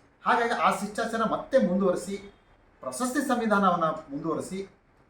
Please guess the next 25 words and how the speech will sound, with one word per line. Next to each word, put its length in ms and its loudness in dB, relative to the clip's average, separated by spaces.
ಮುಂದಿನ 320 4
ಹಂತದಲ್ಲಿ 640 2
ಯಾರಿಗೇ 360 8
ಕೊಡಬೇಕಾದ್ರೆ 840 4
ಇಂಥ 260 0
ಒಂದು 240 8
ಕ್ಷೇತ್ರದಲ್ಲಿ 840 -2
ಕೆಲಸ 320 -2
ಮಾಡಿದವರಿಗೆ, 460 4
ದುಡಿದವರಿಗೆ 840 4
ಮಾತ್ರ 400 2
ಪರಿಗಣಿಸಬೇಕು 760 4
ಅಂತ 160 -2
ನಾನು 600 0
ಮೌಲ್ಯೀಕರಣ 560 6
ಮಾಡಬೇಕು 380 0
ಅಂತ 180 -6
ಇಡೀ 180 -2
ಸರ್ಕಾರಕ್ಕೆ 720 -2
ಮತ್ತು 200 -8
ಜನಸಮೂಹಕ್ಕೆ 720 0
ಎಲ್ರಿಗೂ 340 2
ಕೂಡ 160 0
ನಾನು 300 0
ಕೇಳ್ಕೊಳ್ತೀನಿ. 540 -8